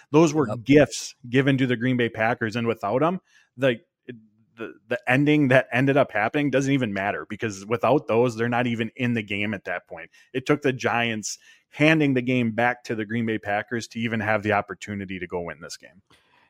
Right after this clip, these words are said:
Speaker 2: You know, the other one, Keyshawn Nixon, dude. Like, come on, man. Like, the ball's on the ground. And LaFleur pointed out in the press conference, like, you automatically are in a panic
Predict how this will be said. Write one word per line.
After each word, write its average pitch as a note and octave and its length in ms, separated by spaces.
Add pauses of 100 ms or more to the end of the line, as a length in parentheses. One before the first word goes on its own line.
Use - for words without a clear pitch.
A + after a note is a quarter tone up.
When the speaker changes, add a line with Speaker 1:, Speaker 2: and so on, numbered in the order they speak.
(280)
Speaker 2:
You D3+ 140
know, C3+ 260 (100)
the B2 360
other F3 180
one, B2 400 (400)
Keyshawn C3 400
Nixon, F#2+ 320
dude. F2 220 (680)
Like, G2 140
come A#2+ 140
on, D2 200
man. E2 300 (280)
Like, E3+ 140
the - 80
ball's D#3 260
on C#3 120
the A#2+ 80
ground. G2 360
And D#3 220 (220)
LaFleur C4 280
pointed G#3 280
out G3 80
in G3 60
the A3 80
press A4 240
conference, C3 420
like, C#3 180 (320)
you A3+ 220
automatically E3+ 1000
are D3 180
in C#3 80
a C3 60
panic D3 580